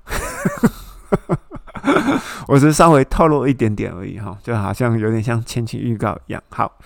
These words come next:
啊，接下来还有在保罗时期的初代教会的圣经范围哈，这个我们要来讲一下哈。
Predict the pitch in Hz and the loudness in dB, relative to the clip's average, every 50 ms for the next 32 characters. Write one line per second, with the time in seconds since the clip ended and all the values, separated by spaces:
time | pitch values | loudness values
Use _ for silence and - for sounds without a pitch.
0 | - - - - - - - - _ _ _ _ _ _ _ _ _ - _ - | -20 -20 -20 -20 -20 -20 -20 -20 _ _ _ _ _ _ _ _ _ -20 _ -20
1 | _ _ _ - _ _ _ _ _ _ _ - - 113 107 - 170 185 202 170 | _ _ _ -20 _ _ _ _ _ _ _ -6 -4 -2 2 4 4 4 6 6
2 | 135 123 127 117 101 98 - - _ _ _ _ - 277 185 143 - 127 113 107 | 6 6 6 6 4 4 0 -6 _ _ _ _ 4 4 4 6 6 6 6 6
3 | 113 117 - - 139 - - - 123 113 - - 120 113 104 95 - - - - | 6 4 4 2 0 0 0 -2 -2 -2 0 0 0 2 2 0 -2 -6 -10 -6
4 | - - 151 156 160 156 165 143 127 117 - 147 123 113 117 127 113 98 92 104 | 2 2 4 4 4 4 4 4 4 4 4 4 2 4 4 4 2 2 2 0
5 | - - 139 117 101 110 110 107 - 117 101 - - - - - 107 104 - 117 | 2 2 4 4 4 2 0 0 -2 -4 -4 -4 -12 -14 -14 -14 -14 -14 -14 -12
6 | - - 135 120 98 - 82 85 - - - - - - 90 104 82 - - - | -6 -4 -2 -2 -2 -4 -6 -8 -10 -12 -12 -14 -16 -12 -10 -10 -8 -8 -10 -14
7 | - - - - - - - - - 107 - - - - 107 | -14 -16 -18 -14 -14 -14 -14 -12 -14 -10 -10 -10 -10 -10 -12